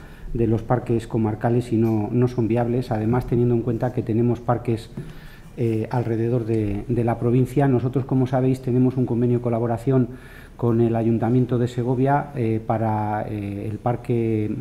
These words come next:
Municipal de Bomberos, eh, Profesionales, que son en torno,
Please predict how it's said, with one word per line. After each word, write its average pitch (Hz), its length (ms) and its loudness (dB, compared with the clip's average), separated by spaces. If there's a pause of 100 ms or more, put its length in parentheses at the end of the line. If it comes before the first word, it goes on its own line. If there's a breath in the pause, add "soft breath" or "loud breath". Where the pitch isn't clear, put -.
Municipal 113 720 2
de 113 100 0
Bomberos, 113 460 -2 (500 loud breath)
eh, 123 100 -8
Profesionales, 135 960 0
que 104 800 -2
son 117 540 0
en 117 180 0
torno, 123 580 2